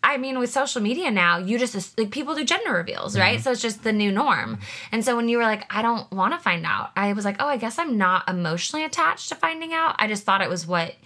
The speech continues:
Speaker 2: Mm.
Speaker 1: you do. But then kinda going back to what you said, how you don't feel like you're going to be a dad until you're holding that little one.
Speaker 2: Yeah.
Speaker 1: And I remember you said, you're like, "You carry this thing the whole time. Like,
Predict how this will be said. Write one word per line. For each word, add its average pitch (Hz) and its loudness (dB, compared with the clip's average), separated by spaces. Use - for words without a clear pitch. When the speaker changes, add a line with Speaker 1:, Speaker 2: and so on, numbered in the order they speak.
Speaker 2:
Mm. 101 -4
Speaker 1:
you 190 0
do. 170 -2
But 240 2
then 247 2
kinda 233 0
going 208 2
back 180 2
to - -10
what 170 -6
you 165 -6
said, 202 0
how 170 -2
you 175 -2
don't 226 0
feel 180 0
like 170 -2
you're 175 -2
going 175 -2
to 170 -2
be 170 -2
a 165 -2
dad 165 2
until 170 -8
you're 170 -6
holding 165 -4
that 254 -2
little 277 -2
one. 302 -4
Speaker 2:
Yeah. 90 -2
Speaker 1:
And 208 2
I 208 2
remember 196 0
you 180 -4
said, 165 0
you're 165 -2
like, 160 -4
"You 302 -2
carry 285 0
this 214 -6
thing 190 -4
the 185 0
whole 180 0
time. 180 0
Like, 214 -4